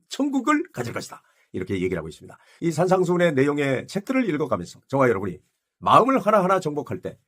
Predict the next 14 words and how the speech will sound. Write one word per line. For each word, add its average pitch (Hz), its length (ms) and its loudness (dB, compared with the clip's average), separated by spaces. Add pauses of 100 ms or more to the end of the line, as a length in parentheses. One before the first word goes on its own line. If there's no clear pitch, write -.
(120)
심령이 113 500 -6
가난한 95 300 -6
것부터 104 420 -4
시작해야 101 720 -6
할 127 100 -6
것입니다. - 360 -16 (320)
샘 269 160 6
솟는 302 340 4
기쁨에서 202 640 -2
나온 147 420 0
이 170 220 0
귀한 240 260 0
책 - 240 -4 (100)
여러분에게 120 520 -2